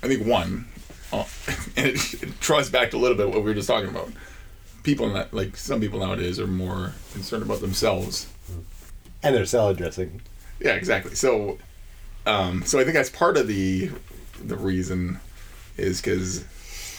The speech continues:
Speaker 1: I, like, just from seeing the way the world is, I think people are more, um, concerned about what they're doing and not so, so much concerned about volunteering and assisting. Um, so it kinda goes back to what you were saying.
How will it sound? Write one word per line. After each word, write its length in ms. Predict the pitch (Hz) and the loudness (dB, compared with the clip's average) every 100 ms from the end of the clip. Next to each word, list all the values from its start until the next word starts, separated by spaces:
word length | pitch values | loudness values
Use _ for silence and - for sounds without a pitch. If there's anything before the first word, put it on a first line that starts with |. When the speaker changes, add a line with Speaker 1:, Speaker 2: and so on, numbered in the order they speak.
| - | 0
Speaker 1:
I, 300 | 107 110 101 - - - | 4 4 2 -8 -16 -8
like, 180 | 104 92 | -4 -2
just 160 | 110 - | -2 -2
from 160 | 101 | -2
seeing 380 | 95 107 95 92 | 0 0 2 2
the 40 | |
way 120 | 92 90 | 2 0
the 80 | |
world 240 | 90 92 90 | 2 2 0
is, 160 | 80 | 0
I 80 | 90 | -2
think 200 | 92 95 | -2 -4
people 180 | - - | -4 -2
are 60 | 92 | 0
more, 380 | 90 87 87 - - - - - - - - | 0 -2 -4 -6 -10 -14 -16 -16 -18 -14 -6
um, 300 | 190 180 - - - - - - - | -4 -4 -8 -12 -14 -14 -14 -14 -12
concerned 320 | 90 92 - | -8 -6 -2
about 140 | 92 90 | 0 0
what 140 | - - - | 0 -6 -8
they're 160 | 104 98 | 0 4
doing 260 | 95 90 | 4 4
and 120 | 92 92 | 2 2
not 240 | 87 - | 0 -4
so, 100 | - - | -8 -8
so 160 | - | -4
much 220 | 104 92 - | -2 -2 -4
concerned 260 | 92 101 95 | -4 -2 -2
about 100 | 90 | 0
volunteering 560 | 90 90 - 101 104 | 0 -2 -4 -4 -4
and 180 | - - | -6 -10
assisting. 460 | - 92 - - - - - - - - | -6 -4 -4 -10 -12 -16 -18 -16 -14 -10
Um, 320 | - 71 71 - - - - - - - - - - - - | -8 -6 -8 -10 -16 -16 -14 -14 -14 -16 -18 -16 -12 -12 -6
so 220 | - 113 | 2 2
it 40 | |
kinda 200 | 143 113 | 4 2
goes 140 | 107 95 | 2 2
back 200 | 104 95 | 2 4
to 60 | |
what 120 | 107 104 | 2 2
you 120 | 110 | 2
were 80 | 98 | 2
saying. 480 | 110 101 95 92 | 2 2 2 0